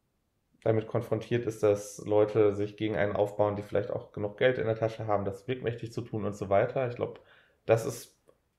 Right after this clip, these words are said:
wichtig. Und das Zweite ist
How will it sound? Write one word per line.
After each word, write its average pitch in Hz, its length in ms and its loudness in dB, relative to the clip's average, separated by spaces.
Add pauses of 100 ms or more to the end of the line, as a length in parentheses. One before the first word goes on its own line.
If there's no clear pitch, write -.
(420)
wichtig. 127 680 -2 (1500)
Und 110 120 -4
das 110 140 4
Zweite 113 380 8
ist - 420 -2